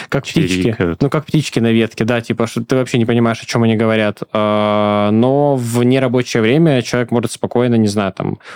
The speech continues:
Speaker 1: увлекаться достаточно большим, э, количеством различных хобби. И вот, и как это называется? Ошибка выжившего, вот. Ты смотришь, о чем общаются люди на работе, и делаешь вывод, что, наверное, они общаются только на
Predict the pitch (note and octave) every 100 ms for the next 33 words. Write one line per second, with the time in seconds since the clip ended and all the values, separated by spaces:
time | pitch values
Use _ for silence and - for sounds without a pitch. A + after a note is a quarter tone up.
0 | - B2 A#2 C3+ C3 - A2+ G#2+ G#2+ G#2
1 | G#2 G#2 - A2+ - B2 B2 G#2+ A#2 A2+
2 | - C3 C3+ C3 - A2 G#2+ G#2+ G#2+ -
3 | - - - C3+ A#2+ C3 - A2 A#2 A#2
4 | A#2+ - A2+ - C#3+ E3 A2+ - - -
5 | - - A#2+ A2+ A2+ A2 - B2+ A#2+ A#2
6 | D3 C3+ - G2+ G#2 A2 - A2+ - C#3+
7 | D#3+ F3 A#2+ - G#2 G2+ G#2 - _ _
8 | B2+ - F#3+ G#3 C#3+ - B2+ - A#2+ A2
9 | B2 A2+ - B2 A#2+ A2+ A2 D#3+ B3 B2
10 | A#2 D#3 C3 - G3+ F#3 - C3 A#2 D3+
11 | B3+ G#3 D#3 D#3+ F#3 - D3 C#3 - A#2
12 | A#2